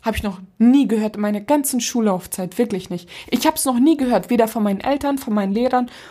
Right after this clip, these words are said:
oder ganz ehrlich auch nicht im Umfeld. Ich hab's noch nie gehört, dass Geld, dass du mit Geld etwas Wundervolles machen kannst. Nein. Wie sie, aber das kann man. Und das ist der Unterschied, dass diese negativen Sachen sich immer stärker verbreiten. Und dadurch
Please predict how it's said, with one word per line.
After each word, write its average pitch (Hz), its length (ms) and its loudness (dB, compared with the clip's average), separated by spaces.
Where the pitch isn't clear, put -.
oder 226 280 4
ganz 240 240 2
ehrlich 233 280 0
auch - 120 -4
nicht 226 160 -2
im 214 80 0
Umfeld. 180 520 -2
Ich 233 140 -2
hab's 269 160 -2
noch 233 100 0
nie 262 240 4
gehört, 226 300 -2
dass 208 180 -4
Geld, 220 280 2
dass 214 140 0
du 214 80 0
mit 202 120 -2
Geld 214 240 2
etwas - 280 -4
Wundervolles 185 500 -4
machen 170 240 -8
kannst. 170 320 -8
Nein. 233 320 0
Wie 202 140 0
sie, 208 140 -2
aber 226 200 4
das 269 240 2
kann 339 300 0
man. 185 280 0
Und 226 160 -2
das 277 160 -2
ist 311 200 0
der - 100 0
Unterschied, 254 640 -4
dass 226 160 -2
diese 247 260 2
negativen 269 640 2
Sachen 220 340 0
sich 220 320 -6
immer 370 320 0
stärker 294 380 -2
verbreiten. 226 600 -2
Und 202 240 -2
dadurch 277 500 -2